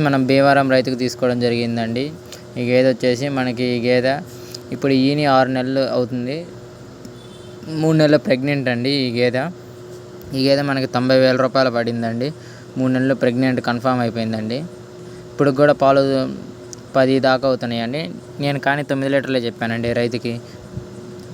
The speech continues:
ఇది మనం తొంభై వేలకు తీసుకోవడం జరిగిందండి ఈ గేదె.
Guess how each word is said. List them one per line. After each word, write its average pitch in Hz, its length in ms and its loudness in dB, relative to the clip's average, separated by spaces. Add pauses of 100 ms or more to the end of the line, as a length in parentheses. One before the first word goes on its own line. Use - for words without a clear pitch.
(300)
ఇది 131 160 4 (260)
మనం 123 240 2
తొంభై 131 280 4
వేలకు 135 400 4
తీసుకోవడం 131 400 2
జరిగిందండి 117 520 0 (680)
ఈ - 20 2 (100)
గేదె. 123 280 4